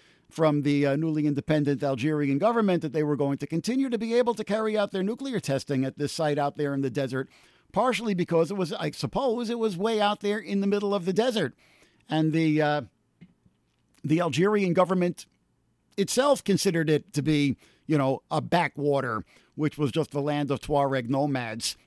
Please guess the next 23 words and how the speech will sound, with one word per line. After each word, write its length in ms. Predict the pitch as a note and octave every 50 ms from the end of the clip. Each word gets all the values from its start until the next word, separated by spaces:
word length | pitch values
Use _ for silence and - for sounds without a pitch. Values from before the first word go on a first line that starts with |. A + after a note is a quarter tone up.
| _ _
and 520 | C#3 C3+ C3+ C3+ C3 - - A3 F3 - _ _ _ _ _ _ _ _ _ _ - F#3 - -
we 120 | C3 D3+
don't 100 | C#3+ C#3
really 160 | C#3 C#3 B2+
care 140 | - D#3+ E3 E3
about 220 | D3 B2+ A2 G2+
them. 220 | A#2+ G#2+ G#2 G2+ - - - - - - - _ _
So, 460 | - - - E3 D3+ D3 C#3 C#3+ C#3
uh, 300 | C#3+ C3+ C3+ C3+ C3+ C#3
the 180 | C#3+ - C#3+ C#3+
nuclear 300 | F3 G3+ - A3 G3 F3+
test 240 | - - F3 E3+ -
continued 460 | - D#3 D#3 - F#3 F3+ F3 D#3+ D3+
even 280 | F#3+ A#3+ G#3+ G3 G3 E3
for 140 | - D3+
a 60 | D3 D3
while 400 | D3 D3+ D3+ D#3 D#3 D3 C#3 D3
after, 560 | D#3 D#3 - - D3+ C#3+ C#3 C3+ C3 B2+ C#3
um, 320 | C3+ C3+ C3+ C3+ C3+ B2 - _ _ _ _ _ _ _ _ _ _ _ _ _
Algerian 500 | D3 C#3 C3 - D3 D#3+ D3+ C#3+ C#3 C#3
independence 720 | C#3 B2+ A2 - - C#3+ D3+ D3 C3 B2 A#2 - - - - _ _
from 180 | _ - C3 B2
France 500 | - - D3 D3 C#3+ C3+ B2+ - - -